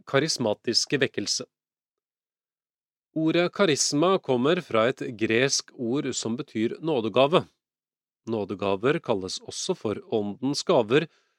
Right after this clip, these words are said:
som betyr at Den hellige ånd virker gjennom mennesker. Karismatikk er derfor en vektlegging av nådegaver og Den hellige ånds gjerninger. På nitten sekstitallet kom det en ny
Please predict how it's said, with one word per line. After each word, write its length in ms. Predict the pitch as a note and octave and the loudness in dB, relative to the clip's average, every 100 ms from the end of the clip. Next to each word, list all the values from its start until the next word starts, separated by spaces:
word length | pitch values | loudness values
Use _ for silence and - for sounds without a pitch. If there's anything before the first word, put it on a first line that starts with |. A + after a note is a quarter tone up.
| _ - | _ -4
som 200 | D#3 E3 | -2 -2
betyr 340 | F#3 C3+ C3+ | 0 -2 0
at 120 | A#2+ D#3+ | -2 -2
Den 100 | F#3+ | 0
hellige 260 | A#2+ C3+ | 2 2
ånd 360 | B2 C3 B2 A#2+ - | 2 2 -2 -6 -4
virker 480 | C#3 E3 - - D#3 | -2 -2 -2 -4 0
gjennom 380 | G#2 G2+ G#2 G#2 | 0 2 2 2
mennesker. 460 | G#2 F#2+ - - - _ _ _ _ _ _ _ _ _ _ _ _ _ _ - | 0 -2 -6 -8 -10 _ _ _ _ _ _ _ _ _ _ _ _ _ _ 0
Karismatikk 640 | E3 F3+ - G#3 F#3+ - | 2 2 0 0 0 2
er 140 | E3 D3+ | 4 6
derfor 380 | B2+ A#2 - C3+ | 4 2 0 0
en 140 | D#3+ A2 | 0 0
vektlegging 720 | G#2 - - A2+ G#2+ A#2 D3 | -2 -4 -2 0 0 0 0
av 140 | A2+ A2+ | 0 2
nådegaver 840 | D3+ A2 - F#2 G#2+ G2+ F#2+ A#2 - | 2 2 -2 0 2 2 0 -2 -2
og 160 | - G#2 | -6 -6
Den 80 | A#2+ | -4
hellige 320 | F#3 F#2 G2+ | -4 -2 -4
ånds 380 | B2 G#2+ A#2+ - | -2 -2 -2 -4
gjerninger. 540 | D#3 D#3 A#2 A#2 F3 G#2 _ _ _ _ _ _ _ _ _ | -2 0 0 2 0 -2 _ _ _ _ _ _ _ _ _
På 80 | G2+ | -10
nitten 300 | G2 - G#2 | -10 -12 -8
sekstitallet 800 | - A#2 - A#2+ A#2+ A#2 D#3+ F3+ | -6 -4 -4 -2 2 2 2 0
kom 220 | - G2 F#2+ | -2 -8 -8
det 80 | |
en 100 | G2+ - | -10 -6
ny 220 | A2+ A#2 | -4 -2